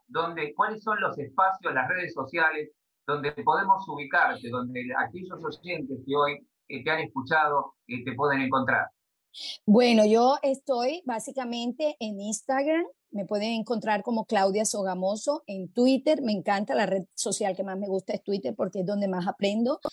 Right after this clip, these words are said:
Speaker 2: y ahí estoy como C Sogamoso, en Facebook, por supuesto, y claro está en LinkedIn, ahí estoy en LinkedIn, estoy pues,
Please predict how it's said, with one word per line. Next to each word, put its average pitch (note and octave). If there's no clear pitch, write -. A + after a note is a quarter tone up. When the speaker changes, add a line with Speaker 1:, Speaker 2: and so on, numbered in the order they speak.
Speaker 2:
y G#3
ahí G3+
estoy G#3+
como A3
C A3
Sogamoso, G#3+
en A3+
Facebook, A#3+
por G3+
supuesto, G3+
y B3+
claro G#3+
está B3
en G#3+
LinkedIn, G3
ahí G3+
estoy A#3+
en G#3
LinkedIn, D4
estoy A3
pues, A#3